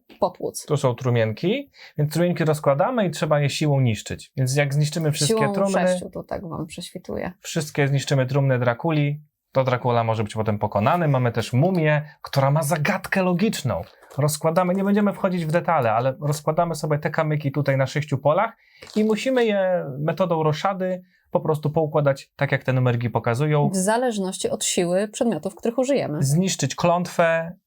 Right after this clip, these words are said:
Speaker 2: e, i wtedy jeszcze pokonać mumię. Też kolejna fajna, ciekawa rzecz. Mamy też potwora z Czarnej Laguny, czyli widzieliście tego Laguna, co mieliśmy, co mówiliśmy, że on podróżuje sobie dodatkowo przez te pola niebieskie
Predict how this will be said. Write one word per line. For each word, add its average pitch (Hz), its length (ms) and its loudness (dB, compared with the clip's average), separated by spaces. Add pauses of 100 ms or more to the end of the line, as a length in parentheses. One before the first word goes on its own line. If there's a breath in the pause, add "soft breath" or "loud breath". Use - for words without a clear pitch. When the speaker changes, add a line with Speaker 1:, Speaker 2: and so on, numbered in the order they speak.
(100)
Speaker 2:
e, 131 460 2
i 143 240 2
wtedy 131 240 0
jeszcze 123 200 0
pokonać 110 380 0
mumię. 95 400 -2 (120)
Też 175 200 0
kolejna 117 360 0
fajna, 101 340 -2
ciekawa 98 380 -2
rzecz. 92 400 -6
Mamy 151 340 0
też 147 280 -2
potwora 175 460 0
z 147 80 -8
Czarnej 131 320 2
Laguny, 127 520 0 (460 loud breath)
czyli 147 200 2
widzieliście 139 280 4
tego 123 160 4
Laguna, 135 380 2
co 113 120 -4
mieliśmy, 107 280 -2
co 120 80 2
mówiliśmy, 120 420 0
że 131 80 2
on 135 80 0
podróżuje 139 520 0
sobie 139 140 0
dodatkowo 135 420 0
przez 127 300 -4
te 120 380 0
pola 135 220 2
niebieskie 120 640 0